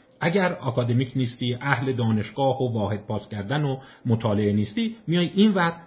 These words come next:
می‌شی جمهوری خواه. خب این رو هم بررسی کردند.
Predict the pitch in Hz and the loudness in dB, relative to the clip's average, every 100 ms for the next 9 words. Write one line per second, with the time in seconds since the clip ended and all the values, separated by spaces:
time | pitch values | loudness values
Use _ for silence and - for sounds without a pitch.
0 | - 107 - 117 110 76 - - - - | -6 -4 -2 -4 -4 -8 -10 -18 -20 -20
1 | _ _ _ _ - - 196 247 160 - | _ _ _ _ -18 -4 0 2 2 0
2 | 101 127 - - - - - - - - | -4 -6 -10 -14 -16 -20 -20 -20 -20 -20
3 | - | -20